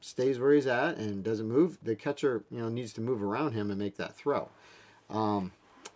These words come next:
and, uh, if, if that's the case, that's fine. You'll get an argument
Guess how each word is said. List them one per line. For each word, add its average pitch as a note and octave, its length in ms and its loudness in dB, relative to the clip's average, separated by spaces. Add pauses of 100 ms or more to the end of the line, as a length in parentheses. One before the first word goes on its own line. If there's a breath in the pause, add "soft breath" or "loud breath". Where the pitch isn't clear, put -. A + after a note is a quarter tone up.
and, A2 320 -2
uh, G2 340 0
if, G2 240 -8
if G#2+ 200 -4
that's A2 220 -2
the G#2 60 0
case, G2 240 -4
that's F#2+ 180 -4
fine. F#2 320 -4
You'll B2 260 2
get C#3+ 180 8
an D3+ 100 8
argument A#2 640 4